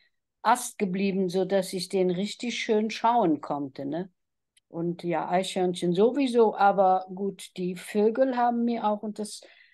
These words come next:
hab ich auch den Specht im Verdacht, die haben mir die ganzen Haselnüsse gefressen, gell?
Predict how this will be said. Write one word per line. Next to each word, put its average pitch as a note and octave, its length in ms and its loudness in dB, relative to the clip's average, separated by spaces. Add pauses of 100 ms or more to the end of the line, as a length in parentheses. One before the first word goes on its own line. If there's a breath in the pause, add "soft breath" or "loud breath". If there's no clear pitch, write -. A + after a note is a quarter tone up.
(180 soft breath)
hab G#3 140 -4
ich A3+ 120 -2
auch A#3 260 2
den F#3+ 220 -2
Specht F3+ 560 -8
im A3+ 220 -6
Verdacht, B3+ 640 -2
die B3 100 -4
haben A#3+ 160 0
mir A#3+ 160 -2
die A#3 100 -4
ganzen A#3 380 -2
Haselnüsse D3+ 640 -2
gefressen, C3 600 -10
gell? F#3+ 280 -8